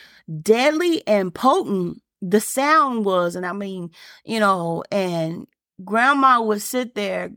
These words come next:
Big Mama would sit there and tell us, "Hey, go get somewhere and sit down. God is doing his work."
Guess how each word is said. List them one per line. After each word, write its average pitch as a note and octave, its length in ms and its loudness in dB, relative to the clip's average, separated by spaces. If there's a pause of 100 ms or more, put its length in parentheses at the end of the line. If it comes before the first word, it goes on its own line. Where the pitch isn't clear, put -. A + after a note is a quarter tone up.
Big G#3 160 0
Mama G3 300 0
would F#3+ 200 -8
sit A3+ 240 -10
there G#3+ 140 -2
and G3+ 140 -6
tell A3+ 240 0
us, F3+ 180 -4
"Hey, G#3+ 420 -2 (600)
go C#4+ 400 4
get A#3+ 340 2
somewhere B3+ 400 2
and G#3 120 -2
sit A#3+ 320 0
down. G#3 640 0
God A3+ 600 2
is G3 560 -2 (460)
doing A3+ 340 2
his E3+ 220 -6
work." F#3+ 640 0